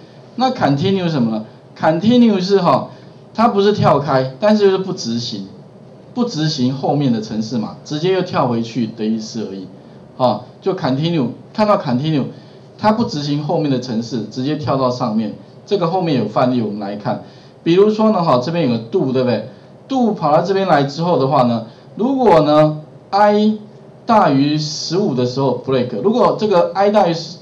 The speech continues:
break 的话呢，就跳离了。那其实后面我觉得它这个范例不是很好啦，因为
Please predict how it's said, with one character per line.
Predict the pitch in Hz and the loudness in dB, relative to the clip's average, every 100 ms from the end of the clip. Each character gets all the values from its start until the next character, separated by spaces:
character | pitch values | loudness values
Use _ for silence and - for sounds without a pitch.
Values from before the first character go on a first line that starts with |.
| - | -4
break | 185 175 147 | -2 0 0
的 | 127 | -2
话 | 151 120 | 0 0
呢， | 110 | 0
就 | 117 | -2
跳 | 110 120 - | -4 -4 -4
离 | - | -10
了。 | 90 - - - - - - - - | -16 -18 -20 -20 -20 -20 -20 -20 -2
那 | 240 | -2
其 | - 185 | 0 -2
实 | 156 156 | 0 0
后 | 185 | 0
面 | 180 165 | 0 0
我 | 117 | 2
觉 | 131 | 2
得 | |
它 | 151 | 2
这 | 151 | 0
个 | 143 | 0
范 | 151 135 | 2 2
例 | 135 131 - - - - - - - | 2 -2 -8 -18 -20 -20 -20 -20 -14
不 | 143 143 | -6 -6
是 | 180 | -2
很 | 156 110 117 | -2 -2 -4
好 | 117 92 | -4 -6
啦， | 92 | -6
因 | 143 | -4
为 | 180 - | -2 -4